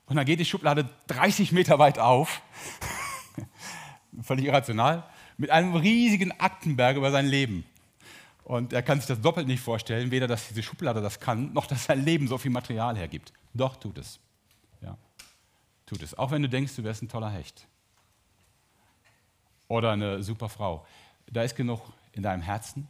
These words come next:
in deinen Gedanken, in deinen Worten und selbst in den Taten, die du nicht getan hast, obwohl sie dran waren, genug, was Satan vorbringen kann. Und das tut er auch. Ja, er liegt Gott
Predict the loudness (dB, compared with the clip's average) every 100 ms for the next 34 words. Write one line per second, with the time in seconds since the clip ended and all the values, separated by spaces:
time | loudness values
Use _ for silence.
0 | _ _ _ -8 -6 -6 -6 -6 -8 -12
1 | -12 -18 _ _ -10 -8 -8 -8 -10 -12
2 | -12 -14 -14 _ _ _ _ -20 _ _
3 | _ -8 -2 -2 -2 -6 -4 -2 -2 -4
4 | -4 -4 -6 -6 -8 -10 -10 -6 -4 -4
5 | -8 -12 -10 -8 -8 -8 -8 -8 -8 -10
6 | -12 -16 _ _ -6 -2 -2 -2 -6 _
7 | -14 -12 -8 -8 -6 -10 -10 -10 -10 -12
8 | -12 -14 -16 _ _ _ _ _ -6 -4
9 | -6 -8 -6 -6 -6 -8 -8 -8 -14 -16
10 | _ _ _ _ _ _ _ _ -6 0
11 | 2 4 4 4 -2 0 2